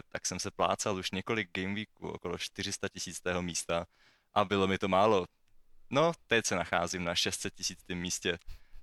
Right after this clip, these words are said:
Takže <laughs> poučení, spokojte se s tím, co máte a nevystřílejte si svoje náboje špatně jako já.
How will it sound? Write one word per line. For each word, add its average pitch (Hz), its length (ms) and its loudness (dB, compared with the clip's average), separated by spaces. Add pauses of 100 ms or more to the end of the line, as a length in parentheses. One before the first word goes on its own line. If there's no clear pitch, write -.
Takže 107 380 6 (460)
<laughs> - 460 -2
poučení, 113 720 2 (560)
spokojte 135 440 0
se 113 140 -2
s - 60 -8
tím, 95 160 -4
co - 140 -2
máte 87 600 2
a 82 440 0 (1120)
nevystřílejte 95 680 0
si 85 320 -4 (420)
svoje 90 340 2
náboje 80 640 0 (720)
špatně - 480 2
jako 78 200 -2
já. 73 220 0